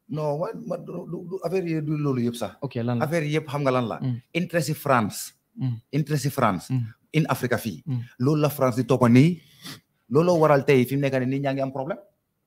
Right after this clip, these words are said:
Speaker 2: Mm.
Speaker 1: Parce que tey fu mel ni Guinée.
Speaker 2: Mm.
Speaker 1: Ñoom loolu la ngay def di, dañ, ñoom bëgg ñoo am that, that, that French domination.
Speaker 2: Mm.
Speaker 1: Comme li xew Sénégal, seen
Speaker 2: Mm.
Speaker 1: half independent bi ñu la daa jox.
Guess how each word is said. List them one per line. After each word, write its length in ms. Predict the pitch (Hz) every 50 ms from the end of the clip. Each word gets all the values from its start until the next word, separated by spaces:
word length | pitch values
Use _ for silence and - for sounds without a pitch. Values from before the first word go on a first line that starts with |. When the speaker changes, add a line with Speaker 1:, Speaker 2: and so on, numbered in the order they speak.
| _ _ _ _ _ _
Speaker 2:
Mm. 160 | 131 120 104 101 - _ _ _ _ _ _ _ _ _ _ _ _ _
Speaker 1:
Parce 140 | - 139 -
que 80 | 170
tey 140 | 160 175 160 131
fu 80 | 160
mel 140 | 170 160 151
ni 80 | 156 147
Guinée. 280 | 151 135 98 80 - _ _ _
Speaker 2:
Mm. 140 | 131 120 107 143
Speaker 1:
Ñoom 140 | 170 165 190
loolu 120 | 214 208
la 60 | 202
ngay 140 | 190 180 165
def 120 | 165 160 135
di, 80 | 190 220
dañ, 180 | 262 220 180
ñoom 360 | 156 160 165 160 180 175 180
bëgg 120 | 175 175 190 185
ñoo 80 | 180 156
am 140 | 147 160 151
that, 120 | 156 - -
that, 140 | 135 160 139 151
that 140 | 156 151 - - -
French 200 | - 156 156 151
domination. 420 | 156 156 156 160 160 165 214 240 214 - _ _ _ _ _ _ _ _ _
Speaker 2:
Mm. 220 | - 131 120 113 113 - _
Speaker 1:
Comme 160 | _ 165 170
li 60 | 180 165
xew 160 | 156 156 147
Sénégal, 400 | - 139 139 143 147 175 - - - _ _ -
seen 100 | 160 123
Speaker 2:
Mm. 40 | 139
Speaker 1:
half 140 | 147 151 147
independent 360 | 151 147 135 143 127 123 113
bi 80 | 117 135
ñu 40 | 139
la 80 | 127
daa 120 | 123 117 101
jox. 140 | - -